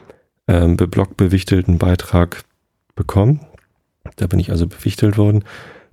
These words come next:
Und der ist echt lustig. Also ich hoffe, ihr habt da schon mal reingeguckt. Ich hatte ja eigentlich die Hoffnung, dass ich einen Audiobeitrag bekomme. Ähm, es ist allerdings ein Videobeitrag geworden sogar. Und ich hab das zuerst noch probiert, da das Audio zu extrahieren. Das ist mir irgendwie nicht so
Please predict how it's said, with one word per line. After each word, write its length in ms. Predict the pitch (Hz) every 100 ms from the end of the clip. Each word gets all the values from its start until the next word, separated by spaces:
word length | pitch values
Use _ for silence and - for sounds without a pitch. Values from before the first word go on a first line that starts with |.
| _
Und 220 | 95 82
der 100 | 82
ist 200 | 76 - _ _ -
echt 280 | 85 - -
lustig. 340 | 80 - -
Also 120 | 90
ich 100 | 85
hoffe, 400 | 95 92 95 90 80
ihr 280 | 87 85 -
habt 200 | 90 -
da 40 |
schon 120 | 90 87
mal 60 |
reingeguckt. 360 | 87 101 - 123
Ich 120 | -
hatte 160 | 104 98
ja 80 |
eigentlich 260 | 95 104 107
die 120 | -
Hoffnung, 260 | 98 - 92
dass 160 | 95
ich 120 | 95 -
einen 120 | 92
Audiobeitrag 1400 | 98 107 92 87 92 - - - - - 90 85 101 95
bekomme. 480 | - - 87 92 110 - _ _ _ _ _ _ - -
Ähm, 300 | - 80 80
es 120 | 85 -
ist 140 | 85
allerdings 380 | 85 80 82 -
ein 240 | 82 80
Videobeitrag 640 | 80 139 90 78 73 - 90
geworden 360 | 87 - 80
sogar. 300 | 80 87 120 170 - - - - _ _
Und 160 | - 78
ich 140 | -
hab 120 | 85
das 180 | - -
zuerst 260 | 104 90 92
noch 100 | 85
probiert, 480 | - 85 85 85
da 200 | 85 80
das 240 | 80 80 -
Audio 300 | 87 85 82
zu 180 | - 98
extrahieren. 520 | 82 - 87 95 101
Das 120 | 87
ist 100 | 90
mir 60 | 85
irgendwie 180 | 87
nicht 180 | 87 87
so 220 | - 87